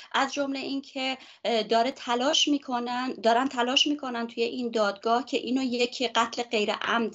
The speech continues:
نشون بدن، اه، و کیفرخواست رو هم اونجوری تنظیم کردن، اه، که خانواده‌ها خب، اه، مخالف این هستن و، اه، طبق،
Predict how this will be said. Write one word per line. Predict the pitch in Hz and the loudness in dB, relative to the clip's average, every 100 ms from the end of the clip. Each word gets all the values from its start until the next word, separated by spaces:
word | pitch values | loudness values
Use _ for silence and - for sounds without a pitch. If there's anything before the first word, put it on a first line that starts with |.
| - | -4
نشون | 208 208 220 208 | 0 0 0 -4
بدن، | 196 202 208 220 - - - | -6 -2 -4 -4 -10 -20 -4
اه، | 208 226 226 | 2 2 2
و | 254 | -2
کیفرخواست | - 254 233 226 - 254 - | 0 -4 -2 -4 -2 -6 -6
رو | 294 | -6
هم | 277 269 | -4 -2
اونجوری | 247 220 240 277 | 0 0 2 0
تنظیم | 226 185 180 185 180 | 2 0 0 -2 -2
کردن، | 202 190 185 190 185 180 - - - - | -4 -4 -4 -4 -6 -8 -20 -20 -6 4
اه، | 240 240 | 6 6
که | 240 269 262 | 2 -2 -2
خانواده‌ها | - 247 233 226 233 226 240 262 | 0 2 2 2 2 2 -4 -4
خب، | - - - | -4 -6 -2
اه، | 220 208 214 185 208 | 2 4 4 2 2
مخالف | 254 247 - 220 262 - | 4 4 4 4 4 0
این | 330 294 254 | 2 2 2
هستن | 254 - 247 247 226 | -2 -2 -2 -2 2
و، | 226 240 - - - | 2 2 -4 -14 -2
اه، | 220 226 | 2 2
طبق، | 226 262 277 - 269 254 254 | 0 0 0 0 0 2 2